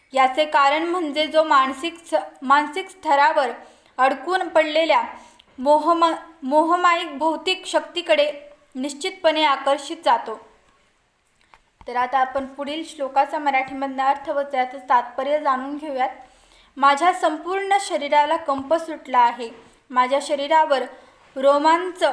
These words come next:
उभे राहिले आहे, हातातून, हातातून धनुष्य गळू लागले आहे आणि त्वचेचा दाह झाला, दाह होत आहे." तर हा झाला याचा अर्थ. आपण याचं तात्पर्य जाणून घेऊयात.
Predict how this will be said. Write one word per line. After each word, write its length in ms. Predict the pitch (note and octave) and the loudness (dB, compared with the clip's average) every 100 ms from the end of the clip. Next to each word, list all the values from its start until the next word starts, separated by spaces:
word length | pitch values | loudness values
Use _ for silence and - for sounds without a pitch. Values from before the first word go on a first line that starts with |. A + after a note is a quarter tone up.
| - - - - | -2 -14 -18 -8
उभे 280 | C#4 D4+ D#4+ | -2 2 4
राहिले 380 | E4+ D#4+ C4+ | 4 2 2
आहे, 380 | C4 B3+ - A#3+ A3+ - _ _ _ _ | 4 2 0 -14 -16 -20 _ _ _ _
हातातून, 540 | C#4 C4 C4 C4 D#4 C#4+ C#4+ - _ _ _ _ _ _ _ _ _ _ _ _ _ _ _ _ _ _ _ _ - | -2 2 2 0 -6 -8 -12 -20 _ _ _ _ _ _ _ _ _ _ _ _ _ _ _ _ _ _ _ _ -8
हातातून 460 | C4 C#4 C#4 E4 D#4 | -2 -2 -2 -4 -6
धनुष्य 480 | D4 D4 D#4 F4 D4+ | -6 -6 -6 -4 -2
गळू 280 | C4 C#4+ | -2 -2
लागले 380 | D#4 D4 C4 A#3+ | 0 0 0 -4
आहे 260 | A#3 A#3 A#3 - _ _ _ - | -4 -4 -12 -18 _ _ _ -4
आणि 220 | B3+ D#4 | -2 -2
त्वचेचा 560 | E4 D#4 D#4 E4 E4 E4+ | -4 -4 -4 -4 0 0
दाह 420 | C#4 C#4 C#4 D4 | 4 4 4 2
झाला, 420 | C#4 C4+ A#3+ A#3+ B3 - _ _ _ B3 | 2 2 2 -4 -6 -16 _ _ _ -2
दाह 280 | C4+ D4 | 0 4
होत 340 | D#4 D4 C4+ - | 2 2 -2 -2
आहे." 360 | A#3 A#3 - - _ _ C4 | -2 -2 -14 -20 _ _ -10
तर 100 | A#3+ | -4
हा 380 | A#3+ B3+ D4 | -2 -2 -4
झाला 280 | B3 C#4 C4+ | -2 -2 -2
याचा 260 | C#4 C#4+ C#4 | -2 2 2
अर्थ. 280 | C#4 C4+ D4 | 2 0 -2
आपण 340 | B3+ C4+ C#4+ | -2 -4 -6
याचं 220 | C4 C#4 C4 | -8 -6 -4
तात्पर्य 400 | C#4 - C4+ C#4 | -2 -2 -4 -2
जाणून 360 | C#4+ C#4 C#4 | 0 0 -2
घेऊयात. 280 | C#4+ C#4 B3 | -10 -6 -6